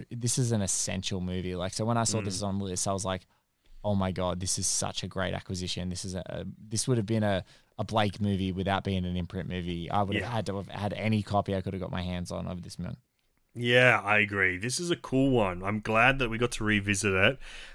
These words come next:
Speaker 2: Uh, I, I think that you're right. Like, it's a bit of, like, if you're a crime fan, if you love stuff like The French Connection, I feel like this is
Speaker 1: Oh,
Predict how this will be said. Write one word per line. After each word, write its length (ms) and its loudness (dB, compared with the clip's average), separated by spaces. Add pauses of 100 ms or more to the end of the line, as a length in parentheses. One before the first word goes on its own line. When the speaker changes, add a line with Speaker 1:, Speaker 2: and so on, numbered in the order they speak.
(140)
Speaker 2:
Uh, 520 10
I, 180 2
I 140 0
think 360 -2
that 340 6
you're 260 4
right. 340 4
Like, 200 -2
it's 140 -4
a 60 -6
bit 380 2 (140)
of, 420 0
like, 160 -8
if 80 -10
you're 140 4
a 40 0
crime 480 0
fan, 440 0
if 140 -4
you 160 2
love 440 4 (380)
stuff 260 -8
like 140 -6
The 80 -8
French 560 0
Connection, 840 -4
I 100 -6
feel 360 -4
like 380 -2
this 400 -2
is 500 0
Speaker 1:
Oh, 180 2